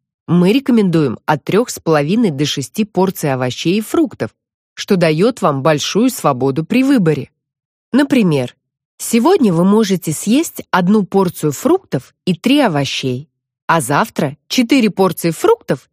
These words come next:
и одно овощей. Мы рекомендуем есть овощи и фруктов разных цветов. Цветовое разнообразие говорит о том,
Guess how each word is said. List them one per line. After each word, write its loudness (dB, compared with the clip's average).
и 2
одно 2
овощей. -2
Мы 4
рекомендуем 2
есть 0
овощи 0
и 0
фруктов -2
разных 0
цветов. -2
Цветовое 2
разнообразие 2
говорит 2
о -2
том, 0